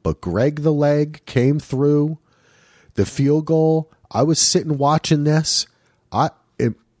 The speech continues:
this was like, you know, they describe that when, um, the Spanish, I think, first came to South America, the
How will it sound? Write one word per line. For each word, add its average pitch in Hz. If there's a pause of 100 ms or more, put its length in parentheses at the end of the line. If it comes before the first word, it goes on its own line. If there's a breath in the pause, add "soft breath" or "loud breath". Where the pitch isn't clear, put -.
this 135
was 175
like, 139 (720 soft breath)
you 113
know, 208
they 190
describe 139
that 98
when, 104 (240)
um, 82
the 80
Spanish, 117
I 123
think, 131
first -
came 113 (380 soft breath)
to 98
South 104
America, 113 (500 soft breath)
the 85